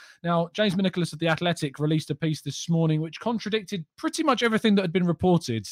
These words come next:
on Lucas Paqueta prior to this point. Uh, The Athletic claiming that Arsenal's interest isn't anywhere near kind of advanced, or they're not really pushing for this move like has been suggested elsewhere, you know, I'm not gonna sit here and try and say this source is right, this source is wrong,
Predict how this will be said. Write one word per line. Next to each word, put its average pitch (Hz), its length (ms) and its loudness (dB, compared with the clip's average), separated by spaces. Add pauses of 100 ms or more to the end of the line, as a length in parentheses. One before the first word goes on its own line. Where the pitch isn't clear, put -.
(120)
on 135 180 0
Lucas 120 260 -2
Paqueta 127 500 -6
prior 123 320 0
to 120 120 -6
this 117 140 -2
point. 147 360 0 (400)
Uh, 120 100 -4
The 127 140 -6
Athletic 135 480 -6
claiming 123 400 -2
that 117 100 -2
Arsenal's 120 480 -4
interest 117 520 -8 (100)
isn't 160 220 -2 (120)
anywhere 127 240 2
near 123 160 2
kind 120 200 -2
of 110 80 -2
advanced, 123 520 0
or 110 80 -6
they're 113 140 -2
not 131 240 -2
really 117 160 -4
pushing 123 320 -6
for 117 100 -14
this 113 160 -6
move 117 240 -2
like 113 220 -8
has 107 80 -14
been 113 160 -6
suggested 117 480 -10
elsewhere, 113 500 -4 (480)
you 170 80 0
know, 143 220 4 (760)
I'm 160 140 2
not 185 120 4
gonna 160 140 2
sit 156 240 -2
here 139 240 2
and 123 100 2
try 131 240 2
and 120 100 -2
say 117 400 -4
this 117 240 -6
source 123 320 -6
is 107 200 -6
right, 117 360 2
this 120 200 -4
source 120 340 -2
is 110 140 -2
wrong, 101 360 0